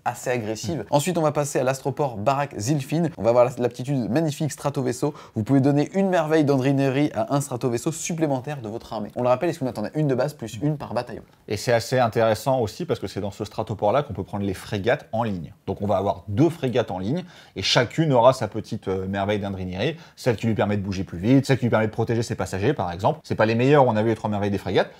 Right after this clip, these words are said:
Speaker 2: mais mine de rien, on a nos deux frégates en ligne, chacune a son petit artefact, c'est sympa.
Speaker 1: Ça vaut deux cent cinquante points, tu peux partir comme, avec une base de deux pour faire ta liste, tu pars sur cinq cents points, c'est pas une taxe énorme, ça ajoute du cachet et un style de jeu à ton armée, pourquoi pas.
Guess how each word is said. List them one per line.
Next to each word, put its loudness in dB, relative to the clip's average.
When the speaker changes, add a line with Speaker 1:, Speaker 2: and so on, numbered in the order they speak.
Speaker 2:
mais 0
mine 4
de 2
rien, 6
on 4
a 0
nos -2
deux -2
frégates 0
en -6
ligne, -4
chacune 0
a 2
son -4
petit -2
artefact, -2
c'est -6
sympa. -8
Speaker 1:
Ça -2
vaut 2
deux 2
cent -4
cinquante -4
points, -2
tu -10
peux -4
partir -6
comme, -4
avec -2
une -2
base 0
de -2
deux 2
pour -4
faire -4
ta -4
liste, -4
tu -18
pars -10
sur -14
cinq -6
cents -6
points, -6
c'est -12
pas -2
une -2
taxe -6
énorme, -4
ça -8
ajoute -4
du -4
cachet -6
et -2
un -2
style -8
de -2
jeu -4
à -4
ton -8
armée, -4
pourquoi 4
pas. 0